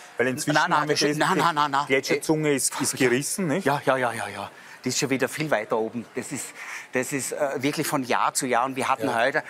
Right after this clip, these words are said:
Speaker 3: Ja.
Speaker 2: heuer auch, ich habe die Zahlen nicht im Kopf, aber wir hatten wieder eine Rekordschmelze. Also das
Speaker 3: Ja.
Speaker 2: war, der Sommer war ja ganz
Speaker 1: Aber das heißt, da, wo
Speaker 2: groß.
Speaker 1: ich einmal gelesen, bis Ende des Jahrhunderts sind die Alpen
Speaker 2: Ja.
Speaker 1: schneefrei, das könnte
Speaker 2: Also
Speaker 1: schneller gehen.
Speaker 2: gletscherfrei auf jeden Fall.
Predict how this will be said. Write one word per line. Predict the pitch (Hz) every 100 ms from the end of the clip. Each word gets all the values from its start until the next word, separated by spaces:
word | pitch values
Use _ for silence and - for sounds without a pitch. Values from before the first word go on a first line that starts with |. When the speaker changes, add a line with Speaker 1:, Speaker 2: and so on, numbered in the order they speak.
| -
Speaker 3:
Ja. | 117 117
Speaker 2:
heuer | 131 147
auch, | 127
ich | 143
habe | -
die | 127
Zahlen | - 123
nicht | 127 143
im | 127
Kopf, | 123 131
aber | 117 110
wir | 113
hatten | 123
wieder | 120 117
eine | 110 107
Rekordschmelze. | 101 113 - - 95 - 95 - - - - - - - - 117
Also | 113
das | 104 104
Speaker 3:
Ja. | 104
Speaker 2:
war, | 107
der | 123 117
Sommer | 117 123 113
war | 107 101
ja | 104 -
ganz | - 127
Speaker 1:
Aber | 127
das | 143
heißt, | 139 131 - - - -
da, | 123 156
wo | 147 156
Speaker 2:
groß. | 143
Speaker 1:
ich |
einmal | 165 160
gelesen, | 147 139 147 151
bis | 139 131
Ende | - 127 151 156
des | 147
Jahrhunderts | 156 120 135 151 151 -
sind | 147 135 -
die | 135
Alpen | 104 98 80
Speaker 2:
Ja. |
Speaker 1:
schneefrei, | 127 117 120 139 127 127
das | 139 123 - - - - - - - - - -
könnte | 117 131
Speaker 2:
Also | 147
Speaker 1:
schneller | 113
gehen. | 135
Speaker 2:
gletscherfrei | - 170 147 123 139
auf | -
jeden | 123 139
Fall. | 170 190